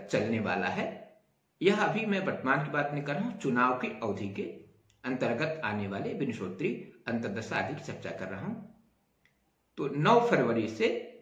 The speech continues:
उनके ऊपर बुध की विंशोत्री में मंगल का अंतर और गुरु का प्रत्यंतर रहेगा। यह एक ऐसा योग है कि उनके लिए कुछ बड़े नेता उनका साथ छोड़ के जा सकते हैं। इतना ही नहीं,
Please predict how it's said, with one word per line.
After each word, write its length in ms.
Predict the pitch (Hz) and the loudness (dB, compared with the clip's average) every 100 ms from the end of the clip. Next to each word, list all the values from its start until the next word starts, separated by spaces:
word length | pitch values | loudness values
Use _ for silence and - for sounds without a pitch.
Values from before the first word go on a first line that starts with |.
| - _ _ _ _ _ - | -20 _ _ _ _ _ 0
उनके 320 | 147 139 113 | 2 4 4
ऊपर 380 | 101 196 233 - - - - _ _ _ _ _ | 4 4 2 0 -10 -16 -20 _ _ _ _ _
बुध 240 | 147 220 170 | 0 2 2
की 140 | 123 | 2
विंशोत्री 520 | 113 113 104 92 98 | 0 0 -2 -4 -4
में 160 | 101 180 | -2 0
मंगल 420 | 175 135 185 185 | 2 2 2 2
का 120 | - 87 | 2 0
अंतर 640 | 85 - 202 - - - | -2 -2 -2 -2 -8 0
और 160 | 180 233 | 2 2
गुरु 200 | 131 131 | 2 0
का 120 | 127 - | 0 0
प्रत्यंतर 500 | - - 95 95 90 | 0 -2 -2 -2 -4
रहेगा। 360 | - - - - _ _ _ _ _ _ - _ - | -6 -12 -16 -20 _ _ _ _ _ _ -20 _ 4
यह 180 | 196 220 | 4 6
एक 220 | 202 - | 4 4
ऐसा 280 | 127 - 101 | 0 2 0
योग 260 | 95 87 - | 0 -2 -4
है 120 | - - - - _ _ _ _ - | -6 -8 -14 -20 _ _ _ _ 4
कि 80 | |
उनके 320 | 180 139 117 107 | 6 6 4 0
लिए 240 | 92 98 208 - - - _ _ _ _ - | 0 0 0 -2 -10 -20 _ _ _ _ -4
कुछ 220 | 233 - - - _ _ | -4 -4 -12 -20 _ _
बड़े 300 | 127 151 202 | 0 6 8
नेता 320 | 190 113 - 143 | 8 4 2 2
उनका 240 | 123 156 | 2 0
साथ 300 | - 85 - | 0 -2 -4
छोड़ 160 | - 98 | -4 -4
के 120 | 185 | -4
जा 180 | 139 - | -4 -4
सकते 340 | - - - 151 | -6 -12 -8 -6
हैं। 420 | 226 - - - | -6 -8 -16 -4
इतना 280 | 160 160 202 | -4 0 2
ही 120 | 156 | 2
नहीं, 300 | 117 190 - | 2 0 -4